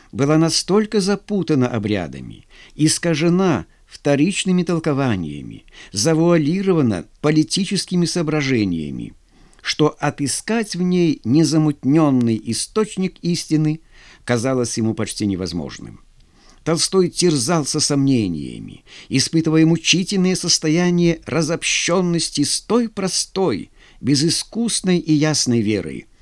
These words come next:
какой жил народ. Жил в полном согласии формы и содержания, как всегда казалось Толстому, и он завидовал этому согласию и упрямо шёл к нему своими путями. Вот читал в газетах.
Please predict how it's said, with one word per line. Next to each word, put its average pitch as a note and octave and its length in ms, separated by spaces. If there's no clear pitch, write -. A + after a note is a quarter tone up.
какой A2+ 340
жил A#2+ 260
народ. A2+ 600
Жил D#3+ 300
в - 100
полном G3+ 480
согласии E3 760
формы F3 540
и D#3+ 100
содержания, C3 840
как A2 160
всегда A#2 440
казалось A#2 460
Толстому, G2 640
и G2+ 100
он C3+ 140
завидовал F#3+ 720
этому F#3 320
согласию C#3 840
и C#3 140
упрямо D3 680
шёл E3 280
к D#3+ 100
нему B2 220
своими F#2+ 500
путями. C#2 600
Вот A#3 260
читал F#3+ 400
в F3 60
газетах. F#2 720